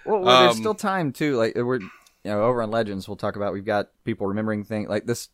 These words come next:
Speaker 1: temporal, um, oh, what do you call it? Anyway, changing a timeline and, like, new memories coming to you.
Speaker 2: <laughs>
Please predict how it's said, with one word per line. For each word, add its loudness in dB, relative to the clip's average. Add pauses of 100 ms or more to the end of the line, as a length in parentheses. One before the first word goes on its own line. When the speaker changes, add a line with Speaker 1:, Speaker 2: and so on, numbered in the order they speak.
Speaker 1:
temporal, 2
um, -4 (240)
oh, -14
what -10
do -12
you -14
call -12
it? -14 (200)
Anyway, -4 (180)
changing 0
a -2
timeline 2
and, -2
like, -4
new -4
memories -2
coming -2
to 4
you. 0 (540)
Speaker 2:
<laughs> -20